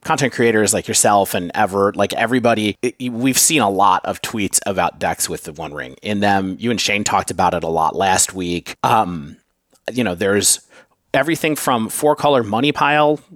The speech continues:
again, you know, and it's really worth calling it Money Pile again, given the way that the One Ring is worked out.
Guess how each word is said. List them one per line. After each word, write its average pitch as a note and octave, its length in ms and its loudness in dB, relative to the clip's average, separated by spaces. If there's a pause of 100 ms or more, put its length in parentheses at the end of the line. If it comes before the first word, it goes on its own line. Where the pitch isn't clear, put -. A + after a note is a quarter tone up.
(360)
again, G#2+ 460 -2 (180)
you G2+ 60 -6
know, E2+ 260 -4
and F2+ 180 -8
it's E2+ 160 -6
really G2+ 280 0
worth F#2 320 -2
calling A#2 280 2
it A2+ 80 -2
Money C#3 200 2
Pile D3 280 2
again, D3 280 2
given A2 240 -2
the G#2+ 100 0
way A2 160 2
that B2+ 140 0
the A2+ 60 -2
One D3 200 -2
Ring C#3+ 160 -2
is C3+ 140 -2
worked C3 240 -2
out. B2+ 320 2